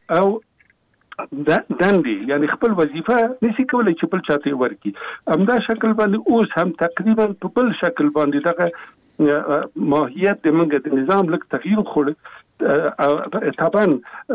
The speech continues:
توپیر یې په همدې کې دی چې دلته رئیس جمهور غیر مستقیم ډول باندې،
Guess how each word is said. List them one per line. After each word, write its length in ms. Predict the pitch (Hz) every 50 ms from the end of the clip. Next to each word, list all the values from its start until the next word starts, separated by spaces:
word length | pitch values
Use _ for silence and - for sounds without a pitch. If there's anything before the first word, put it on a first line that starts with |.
| 151 139 151 147 -
توپیر 360 | 151 151 147 147 - 214 226 220 202
یې 60 | 180 -
په 60 | 147 156 156
همدې 240 | 151 151 175 214 214 -
کې 80 | 220 220 233
دی 120 | 247 247 226 220 -
چې 100 | 233 233 220 214 - - - - - - - 208
دلته 640 | 220 220 220 220 214 220 220 214 - - 190 165
رئیس 180 | 170 175 175 151 156
جمهور 340 | 156 160 190 202 214 214 185 - _ _ _ _ - - -
غیر 240 | 233 247 247 233 220 202
مستقیم 500 | 190 - - - 156 151 - - 202 202 185 180
ډول 200 | 190 190 190 190 190 202
باندې، 260 | 202 214 214 233